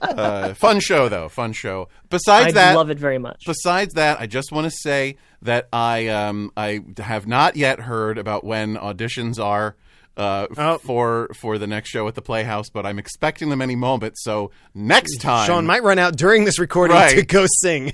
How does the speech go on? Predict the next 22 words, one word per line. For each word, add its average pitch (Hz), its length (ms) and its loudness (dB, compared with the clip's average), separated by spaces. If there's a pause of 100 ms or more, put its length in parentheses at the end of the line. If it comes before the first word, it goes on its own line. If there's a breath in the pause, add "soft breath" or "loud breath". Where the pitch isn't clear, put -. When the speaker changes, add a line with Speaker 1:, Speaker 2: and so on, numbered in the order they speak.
Speaker 1:
So 175 300 -2
n-, 180 180 -2
Speaker 2:
I 165 80 4
Speaker 1:
no, 185 100 4
Speaker 2:
love 214 200 6
Speaker 1:
not 226 80 4
Speaker 2:
it. 156 240 2
Speaker 1:
sta-, 98 240 -8
not 92 240 -4
s-, - 160 -14
no. 82 680 -8
Anyhow, 175 800 4 (120)
the 143 80 -2
Speaker 2:
I - 20 0
Speaker 1:
important 196 320 2
Speaker 2:
love 127 180 0
it. 123 60 -4
Speaker 1:
thing 147 180 -2
is 135 100 -6
that 135 200 -4
soon 247 520 6
I 131 300 -2